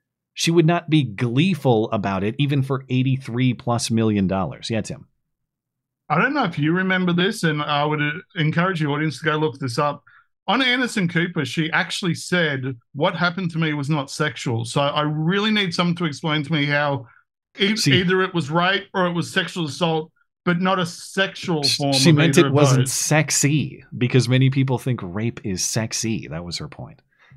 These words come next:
Speaker 1: Sexual
Speaker 2: Maybe, but she
Speaker 1: insofar as her organs were touched, yeah, but it wasn't, uh, gratifying, was the point that she was making.
Speaker 2: Uh, maybe, but she did outright say it wasn't, "What happened to me wasn't sexual." And it's like, well, how can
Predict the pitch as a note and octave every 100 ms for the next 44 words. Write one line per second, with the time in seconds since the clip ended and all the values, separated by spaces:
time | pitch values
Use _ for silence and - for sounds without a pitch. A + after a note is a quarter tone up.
0 | - _ - A3 F3+ G#3 F#3+ C#3+ C3 B2
1 | C#3+ C3+ C#3 C3 C3 B2 A2 B2 G#2+ A2+
2 | A#2 G#2+ G2 G2 F2+ G#2+ F2 - - F2
3 | E2 G#2 C3 C3 C3+ - F#2+ D2+ C#2 _
4 | _ - B2+ A#2 A#2 A2 G#2 - C#2+ -
5 | G#2 G#2+ - G2+ F2+ F2 F#2 D#2+ D#2+ -
6 | D#2 - C2+ - - - _ _ _ _
7 | _ _ - G#3 B3+ B3 A#3 B3 A#3+ G3+
8 | G#3 D#3+ D#3 G3 A3+ G#3 F#3 F#3+ E3+ C#3
9 | F#3 E3+ C#3+ D#3+ E3+ D#3 D#3 F3 E3+ D3+
10 | D#3+ D#3 D3+ C3+ C3+ - E3+ E3+ E3+ C3+
11 | B2 C#3 D3+ D3 E3 F#3 F#3 E3 -